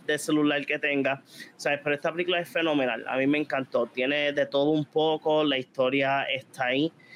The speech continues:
y simplemente ver también cómo un juego, cómo un videojuego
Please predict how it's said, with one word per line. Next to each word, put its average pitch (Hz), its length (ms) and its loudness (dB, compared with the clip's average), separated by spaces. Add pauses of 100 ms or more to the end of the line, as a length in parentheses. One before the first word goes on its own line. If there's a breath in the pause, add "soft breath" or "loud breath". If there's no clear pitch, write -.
(180 loud breath)
y 143 420 0
simplemente 185 720 0
ver 170 240 0
también 175 580 0 (760)
cómo 170 460 2 (140)
un 175 320 4
juego, 143 560 2 (200)
cómo 156 240 0
un 170 240 2
videojuego 160 880 2